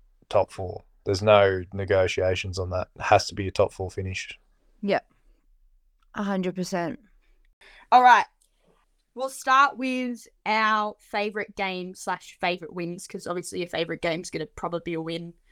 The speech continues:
Speaker 3: Um, Camilla, you go first. Give us your first favourite game.
Speaker 1: I'm gonna go in, like, instead of the finals, 'cause obviously that's pretty
Speaker 3: Yeah.
Speaker 1: obvious.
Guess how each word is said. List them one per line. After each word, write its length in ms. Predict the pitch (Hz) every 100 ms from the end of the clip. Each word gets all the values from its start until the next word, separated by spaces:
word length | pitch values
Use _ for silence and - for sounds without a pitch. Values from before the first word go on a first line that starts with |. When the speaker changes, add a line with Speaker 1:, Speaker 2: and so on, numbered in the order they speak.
| _ _ - - _ -
Speaker 3:
Um, 340 | 202 196 196 -
Camilla, 260 | - 233 226
you 140 | 220
go 120 | 208 202
first. 480 | 214 202 202 - _ _
Give 120 | 214
us 120 | 208 220
your 80 | 220
first 300 | 190 196 -
favourite 360 | 190 185 -
game. 280 | - 185 196 _ _ _ -
Speaker 1:
I'm 200 | 127 135
gonna 260 | 147 147
go 640 | 139 - 135 127 127 123 117 -
in, 240 | 131 120 117 _ _ -
like, 220 | 117 110 _ _ _ -
instead 480 | 113 - - 120
of 180 | 117 107
the 60 | 104
finals, 560 | - 113 120 160 196
'cause 180 | - 113
obviously 380 | 113 107 - 104
that's 260 | 95 92 - _ -
pretty 180 | 110 107
Speaker 3:
Yeah. 60 |
Speaker 1:
obvious. 260 | 92 98